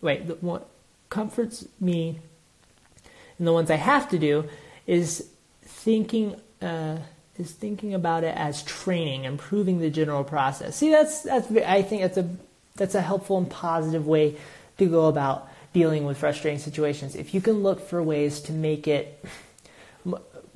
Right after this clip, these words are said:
one, more tolerable, but also look, uh, look at it as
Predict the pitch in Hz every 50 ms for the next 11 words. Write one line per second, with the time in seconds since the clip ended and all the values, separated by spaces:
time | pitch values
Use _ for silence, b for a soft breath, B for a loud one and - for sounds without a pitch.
0 | 139 - - 208 233 254 269 262 247 220 226 - 208 196 185 175 165 156 147 156
1 | 156 151 151 - - - 180 185 185 - - 185 170 160 156 156 - 165 175 180
2 | - - - - - _ _ _ _ - 202 196 185 - - - - - - 185
3 | 175 175 202 247 247 240 208 185 170 151 147 143 - - 160 156 151 151 147 147
4 | - B